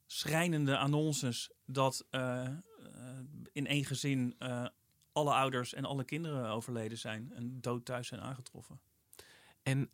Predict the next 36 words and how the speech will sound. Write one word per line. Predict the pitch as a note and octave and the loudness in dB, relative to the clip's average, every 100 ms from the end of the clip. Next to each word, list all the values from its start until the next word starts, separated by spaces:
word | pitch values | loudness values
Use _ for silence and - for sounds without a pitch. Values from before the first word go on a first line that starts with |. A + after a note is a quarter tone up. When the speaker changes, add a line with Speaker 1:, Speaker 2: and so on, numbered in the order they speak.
| _ | _
Speaker 2:
denk | D#3 D3+ | 4 4
dat | C#3+ - | 0 -2
dit | D3 D3 | 2 2
een | C3 | 2
goed | D#3 | 0
moment | C3+ C#3 D3+ | 0 2 2
is | C#3 | 0
om | C3+ A#2 - | -2 -4 -2
even | C3+ C3 - | -2 -2 4
in | E3+ D#3+ | 4 6
te | C#3 | 4
zoomen | C#3 C#3+ C3+ | 4 2 2
op | C3 B2 - D3 | 0 -2 -4 -6
de | |
Spaanse | A#2 - A2 A2 | -2 0 0 -2
griep, | A2 - - - | -4 -10 -10 -2
op | C3 - | -2 0
het | - A2+ - | -2 -2 -2
virus | - C#3+ D3 B2+ C3 | -2 0 2 0 0
en | A#2+ | -2
op | A2 | 0
de | A2 | 0
ziekte | A2+ C3 - A#2 | 0 -2 -4 -2
die | A#2 | 0
mensen | A2+ A2 - G#2+ F#2+ | 2 2 2 0 2
doormaakten. | A#2 B2+ B2+ A#2 C3 - - - - - - _ _ | 2 4 2 0 -4 -8 -10 -20 -20 -20 -20 _ _
Want | C3 B2+ - _ | 2 2 -2 _
de | - | 2
Spaanse | - C#3+ C3 | 6 6 4
griep | C#3+ C#3+ | 0 2
was | C3+ B2+ - | 2 4 2
natuurlijk | C3+ C#3 C3+ | 2 2 4
wel | C#3+ - | 4 6
anders | D#3 C#3 | 6 6
dan | C3 B2+ | 4 4
een | B2 B2 | 2 0